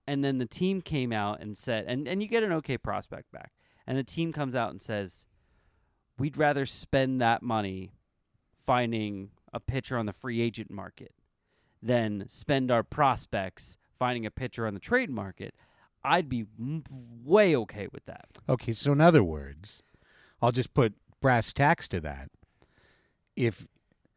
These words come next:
Speaker 2: if Kirby Yates is currently getting paid, what, like, six million dollars or something like
Speaker 1: Yeah, yeah,
Speaker 2: that?
Speaker 1: yeah.
Speaker 2: Uh, somewhere in there.
Speaker 1: Sure.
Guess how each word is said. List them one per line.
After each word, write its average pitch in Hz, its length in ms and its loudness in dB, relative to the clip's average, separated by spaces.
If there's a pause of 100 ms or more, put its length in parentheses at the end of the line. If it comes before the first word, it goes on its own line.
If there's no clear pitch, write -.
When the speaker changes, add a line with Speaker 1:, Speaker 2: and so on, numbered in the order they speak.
(240)
Speaker 2:
if - 200 -4
Kirby 165 280 10
Yates 131 440 6
is 107 100 -2
currently 123 340 2
getting 107 280 0
paid, 101 280 0
what, 87 300 0
like, 90 220 -6
six - 260 -6
million 101 260 0
dollars 95 300 0
or 98 60 -4
something 101 280 -4
like 107 140 2
Speaker 1:
Yeah, 110 100 2
yeah, 98 140 2
Speaker 2:
that? 98 120 -2
Speaker 1:
yeah. - 160 -14
Speaker 2:
Uh, 95 100 -12 (180)
somewhere 95 460 0
in 82 80 -4
there. 78 280 -6
Speaker 1:
Sure. 190 240 -6